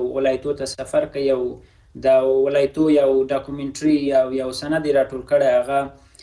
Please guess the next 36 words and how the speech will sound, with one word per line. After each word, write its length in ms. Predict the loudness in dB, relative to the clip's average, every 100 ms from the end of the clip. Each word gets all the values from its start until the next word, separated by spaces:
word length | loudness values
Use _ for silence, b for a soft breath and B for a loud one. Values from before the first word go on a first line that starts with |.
| b _
آه، 280 | 2 4 4
په 160 | 0 0
دغه 200 | 2 2
کنفرانسو 640 | -2 -6 -6 -6 -4 -6
ته 140 | -4 -2
وړاندې 360 | 0 0 -6 -6
کوي، 420 | 0 4 4 2 -2
د 20 | -2
دې 80 | -2
دپاره 320 | 0 0 0 -2
چې 160 | -2 -4 -4 -8 -2
دا 80 | 2
یو 220 | 2 0
دلیل 340 | -2 0 2
اوسي، 340 | 0 -4 -10 -8
د 100 | -4 -4 -6 -12 -14 -10
دې 80 | -4 -2
دپاره 240 | 0 -2
چې 100 | -2
افغانستان 560 | -6 -6 -8 -8 -8 -6
ته 140 | 2 2 2 -2 -4
مرستې 260 | -2 -2
راجلب 440 | -2 -4 -2 -6 -6
شي. 200 | -10 -10 -12 b b b b b _
آه، 320 | 2 4 4 0 -6 -20 _ -20 _ _ _
که 100 | -8
واضح 520 | -4 -2 0 0 -4 -10
ووایو، 640 | -2 0 0 0 -2 -2 2
آه، 300 | 4 2 0 -10 -20
آه، 340 | -2 2 2 -2 -14 -4
دا 160 | 0 0 0 -2
داسې 220 | -8 -10
نه 120 | -14
ده 160 | -4 -4
چې، 460 | -4 -4 -2 -2 0
آه، 320 | 0 -2 -6